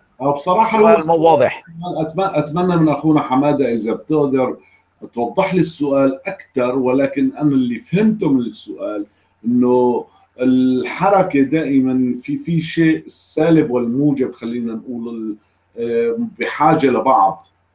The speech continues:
Speaker 1: ولكن ما حاجة ال-، يعني، آه، أنا بص-، صراحة ماني فهمان السؤال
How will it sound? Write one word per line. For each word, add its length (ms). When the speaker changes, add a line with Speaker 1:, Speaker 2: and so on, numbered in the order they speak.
Speaker 1:
ولكن 560
ما 160
حاجة 600
ال-، 320
يعني، 400
آه، 640
أنا 180
بص-، 320
صراحة 440
ماني 200
فهمان 280
السؤال 600